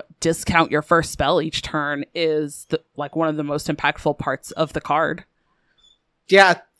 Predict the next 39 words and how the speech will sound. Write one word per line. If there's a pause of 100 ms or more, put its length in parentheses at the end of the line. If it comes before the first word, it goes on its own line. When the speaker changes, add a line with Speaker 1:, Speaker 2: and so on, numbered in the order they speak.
Speaker 2:
yeah,
exactly.
That's
why
I
gave
it
a
four
too,
'cause,
like,
the
fact
that
you
just
start
off (360)
with
minus
three
o-,
on
your
first
spell
you
play
every
turn, (1500)
it's
awesome.
So
it's
a
four
for
me.